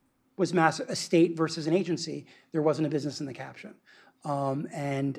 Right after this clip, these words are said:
and there are a lot of, signi-, in the environmental area in particular, there are a lot of cases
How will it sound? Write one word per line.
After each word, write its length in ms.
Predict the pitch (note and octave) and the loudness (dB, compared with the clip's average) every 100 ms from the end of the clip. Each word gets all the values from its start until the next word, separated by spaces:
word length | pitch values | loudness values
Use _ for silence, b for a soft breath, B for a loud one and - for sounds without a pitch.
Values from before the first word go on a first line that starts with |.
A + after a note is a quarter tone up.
| - | -4
and 200 | C#3+ C#3+ | 0 6
there 80 | D#3 | 8
are 60 | |
a 40 | D#3 | 10
lot 200 | D3+ E3 | 10 10
of, 80 | |
signi-, 400 | E3 E3 D#3 - - | 8 2 0 -2 -8
in 180 | C4 | -2
the 80 | E3 | 0
environmental 460 | C#3+ D#3 D#3 D3+ D3 | 6 8 8 6 2
area 300 | D3+ C#3 C3+ | 0 -2 -2
in 80 | B2+ | -6
particular, 480 | C3+ E3 E3 C3 | -2 -2 -2 -4
there 80 | C#3 | -4
are 60 | D3 | -4
a 20 | |
lot 220 | D3 D#3 | -2 0
of 100 | C3+ | -2
cases 480 | - C#3+ B2+ C3+ - | -2 -6 -6 -10 -10